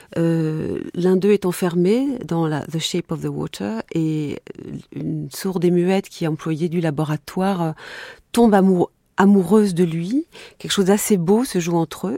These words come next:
Et dans Le labyrinthe de Pan, le vrai méchant, c'est pas du tout le monstre qui s'y trouve, mais c'est plutôt le capitaine franquiste incarné par Sergi Lopez. Donc, euh, auriez-vous,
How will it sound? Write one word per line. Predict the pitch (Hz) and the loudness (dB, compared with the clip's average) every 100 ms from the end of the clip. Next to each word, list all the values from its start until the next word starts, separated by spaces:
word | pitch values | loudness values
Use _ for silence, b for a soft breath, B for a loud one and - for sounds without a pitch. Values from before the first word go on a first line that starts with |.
| - | -4
Et | 175 | 0
dans | 175 | 0
Le | 165 | 0
labyrinthe | 160 151 180 175 165 | -2 -4 -2 0 -2
de | 156 | -4
Pan, | - 208 330 B B B B | -4 -4 -4 B B B B
le | 160 165 | -2 0
vrai | 175 208 | 2 4
méchant, | 185 - 240 311 - - | 4 2 -2 -2 -6 -10
c'est | - 165 | -8 -2
pas | 202 | 0
du | 202 | 0
tout | - 196 | -2 0
le | 175 | 2
monstre | 180 180 - | 2 0 -4
qui | - | -12
s'y | - 139 | -12 -12
trouve, | - 240 277 208 | -6 -4 0 0
mais | 170 | 0
c'est | - 208 | -2 -4
plutôt | - 156 - 196 | -4 -8 -4 -2
le | 175 | -2
capitaine | 160 - - 165 170 | -4 -8 -8 -4 -4
franquiste | - 147 135 175 185 - 165 | -4 -8 -8 -12 -14 -12 -10
incarné | 156 139 147 165 | -10 -8 -6 -6
par | 180 156 | -6 -10
Sergi | - 156 147 | -10 -10 -8
Lopez. | 165 147 - - - B B B B 185 | -10 -12 -14 -16 -18 B B B B 0
Donc, | 226 247 - B B B - | 4 4 0 B B B -16
euh, | - - | -4 0
auriez-vous, | 233 220 214 247 349 | 2 2 0 4 4